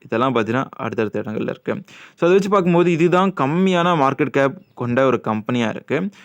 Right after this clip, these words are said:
Maybe இதோடைய பிரைஸ் வந்து உயரும் போது கண்டிப்பா இது ஒரு நல்ல ரிட்டர்ன்ஸ் கொடுக்கும் அப்படின்னு தெரியுது. Quarter and quarter சேல்ஸ் வந்து எல்லா கம்பெனிகளையும் விட Inox Wind நல்லாவே பண்ணியிருக்காங்க.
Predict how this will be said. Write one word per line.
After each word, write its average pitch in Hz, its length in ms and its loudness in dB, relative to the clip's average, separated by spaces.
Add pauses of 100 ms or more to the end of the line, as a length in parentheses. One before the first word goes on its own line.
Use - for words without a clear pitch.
(140)
Maybe 143 280 0
இதோடைய 127 340 2
பிரைஸ் 156 360 2
வந்து 147 160 0
உயரும் 127 340 2
போது 113 340 -2
கண்டிப்பா 123 560 0 (220)
இது 127 180 2
ஒரு 156 80 4
நல்ல 127 260 2
ரிட்டர்ன்ஸ் 123 320 -2
கொடுக்கும் 107 420 -4 (120)
அப்படின்னு 110 280 -6
தெரியுது. - 280 -6 (560)
Quarter 190 300 2
and 185 100 2
quarter 156 180 2 (100)
சேல்ஸ் 180 260 4
வந்து 156 560 2 (360)
எல்லா 156 340 2
கம்பெனிகளையும் 147 640 2
விட 113 320 2
Inox 127 340 0
Wind 143 160 2
நல்லாவே 131 460 2 (120)
பண்ணியிருக்காங்க. 117 560 0